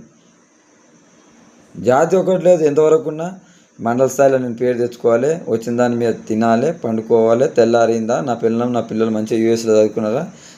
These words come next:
జాతి బిడ్డలు అడక తిన్నా పర్వాలేదు, ఉడుసుక తిన్నా పర్వాలేదు, నేను, నా పిల్లం, నేను బాగుంటే చాలు, ఇది ఉంటే చాలు మనకి.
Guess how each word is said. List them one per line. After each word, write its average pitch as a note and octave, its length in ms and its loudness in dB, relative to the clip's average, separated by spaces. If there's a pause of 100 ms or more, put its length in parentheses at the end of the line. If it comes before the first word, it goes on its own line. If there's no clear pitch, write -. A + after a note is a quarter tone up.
జాతి A#2 300 2
బిడ్డలు A2+ 320 0
అడక A2+ 180 -2
తిన్నా A#2 260 0
పర్వాలేదు, A2+ 640 2 (500)
ఉడుసుక A2+ 240 -2
తిన్నా A#2+ 260 0
పర్వాలేదు, A#2 580 0 (220)
నేను, A#2+ 300 -2
నా C3+ 120 -2
పిల్లం, A#2 460 -2
నేను A#2+ 340 -2
బాగుంటే A2 640 -2 (100)
చాలు, A#2 240 -4 (640)
ఇది G#2 120 -4
ఉంటే G#2 160 -4
చాలు B2+ 240 -2
మనకి. F#2 240 -10